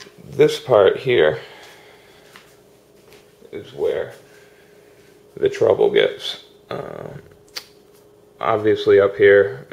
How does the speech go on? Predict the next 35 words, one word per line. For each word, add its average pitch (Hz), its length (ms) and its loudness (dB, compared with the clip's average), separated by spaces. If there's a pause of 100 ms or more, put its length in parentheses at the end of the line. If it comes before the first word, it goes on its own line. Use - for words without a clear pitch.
is 104 220 -10
where 98 200 2
the, 98 240 -2
uh, 95 300 -4 (140)
the 101 80 2
shell 98 260 0
is 95 100 -4
fired. 92 480 -4 (200)
It - 80 -20
gets - 280 -4 (160)
caked - 460 2
with, - 240 -4
uh, 60 320 -6
all 92 140 -4
kinds 101 280 -8
of 101 140 -2
gunk 98 300 -6
in 101 120 -6
here 98 160 -4
from - 200 -10
the - 40 -8
black 98 320 -4
powder. 95 480 -2 (600)
Um, - 480 -14 (260)
if - 220 -20
you 95 280 -2
get 101 140 2
a 98 60 4
little 92 180 0
too - 140 -12
much 92 180 -6
oil 92 300 2
in 92 160 -8
there, 92 320 -6
then 87 480 -10